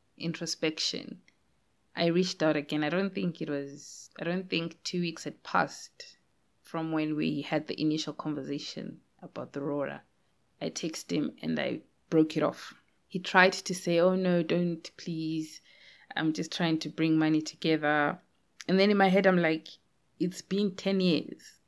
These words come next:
What was your plan? What have you been expecting to do?" So I guess we both became complacent. We both just were going with the flow. And he thought he had all the time in the world to do whatever he wanted to do.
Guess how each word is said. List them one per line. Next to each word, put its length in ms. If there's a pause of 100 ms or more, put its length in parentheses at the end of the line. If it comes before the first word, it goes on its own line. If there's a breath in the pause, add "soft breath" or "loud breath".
What 280
was 200
your 100
plan? 420
What 140
have 160
you 120
been 200
expecting 540
to 140
do?" 260 (760 soft breath)
So 280
I 80
guess 400
we 80
both 580
became 340
complacent. 1000
We 120
both 480 (200)
just 440
were 140
going 300
with 140
the 80
flow. 520 (720)
And 200
he 160
thought 340
he 200
had 340
all 180
the 80
time 300
in 100
the 80
world 440
to 100
do 160
whatever 320
he 80
wanted 380
to 80
do. 320